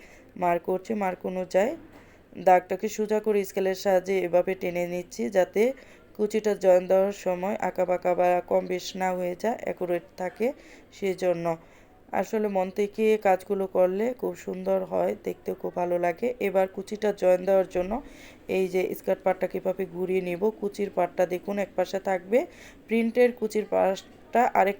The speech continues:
পাশে থাকবে, মানে, আহ, প্রিন্টের কুচির পার্টের সোজা পাশটা নিচের দিকে থাকবে, উল্টা পাশে জয়েন দিব।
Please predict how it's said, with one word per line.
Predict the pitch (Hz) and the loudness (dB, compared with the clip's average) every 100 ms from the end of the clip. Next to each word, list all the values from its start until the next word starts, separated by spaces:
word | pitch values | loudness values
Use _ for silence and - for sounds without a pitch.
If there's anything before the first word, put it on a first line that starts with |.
| - | -2
পাশে | 185 - 180 | -2 -2 -4
থাকবে, | 185 175 180 | -4 -2 -2
মানে, | 175 180 202 294 | 0 -2 -2 -4
আহ, | - - - - - - - - 185 180 180 | -8 -20 -20 -20 -20 -20 -12 4 8 10 8
প্রিন্টের | 226 233 233 247 | 2 2 6 4
কুচির | 247 220 220 226 | 4 -4 -2 -2
পার্টের | 208 196 - - 214 240 240 | 4 2 2 0 2 0 -8
সোজা | - - 226 220 226 | -14 -6 -2 0 2
পাশটা | 214 220 214 - 233 233 | 2 2 2 -2 -2 -2
নিচের | 208 208 202 | -2 -2 -2
দিকে | 202 208 | 0 -2
থাকবে, | 202 185 208 262 | 0 0 0 0
উল্টা | 220 208 202 | -2 -2 -2
পাশে | 190 180 170 | -2 -4 0
জয়েন | 175 175 170 | 0 0 -4
দিব। | 175 170 | -2 -2